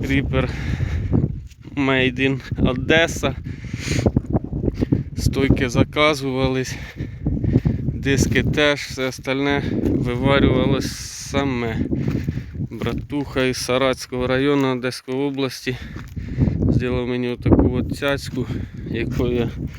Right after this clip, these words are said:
дуже задоволений. Хотів вам сказати, що це кейсовський, але не буду. Подивимось.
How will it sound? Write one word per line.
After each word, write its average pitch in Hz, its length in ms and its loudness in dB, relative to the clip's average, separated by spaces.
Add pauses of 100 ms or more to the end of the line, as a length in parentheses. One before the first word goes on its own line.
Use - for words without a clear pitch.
(600)
дуже 127 400 0
задоволений. 123 880 4 (1600)
Хотів 123 240 2
вам - 140 6
сказати, 117 420 4
що - 100 2
це - 120 4
кейсовський, - 880 6 (180)
але 135 180 0
не 135 160 0
буду. - 480 6 (2000)
Подивимось. - 800 2